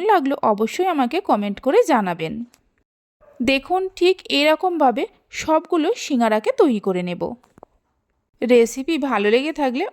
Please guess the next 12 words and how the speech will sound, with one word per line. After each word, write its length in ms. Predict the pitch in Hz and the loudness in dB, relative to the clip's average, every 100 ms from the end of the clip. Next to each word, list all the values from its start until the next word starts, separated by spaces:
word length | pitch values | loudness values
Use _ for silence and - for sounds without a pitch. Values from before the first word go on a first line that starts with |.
| 226 | -2
অবশ্যই 380 | 202 214 - 269 | 0 -2 -4 -4
একটা 160 | 262 302 294 | -2 -2 0
লাইক 200 | 277 285 - | 0 -2 -4
করবেন, 280 | 294 285 392 508 | -4 -4 -6 -4
বন্ধুদের 340 | 277 214 220 285 | -2 -2 -4 -4
সঙ্গে 200 | 294 285 302 | -4 -4 -4
শেয়ার 220 | - 277 269 277 | -2 0 0 -2
করবেন। 260 | 269 339 - _ _ _ | -2 -4 -8 _ _ _
ভালো 280 | 226 233 214 | -4 0 2
লাগলে 300 | 208 311 359 480 392 | 2 2 0 -4 -4
চ্যানেলটি 440 | 220 196 208 233 233 | -4 -4 -6 -8 -6
সাবস্ক্রাইব 460 | 214 196 - 320 | -6 -6 -6 -4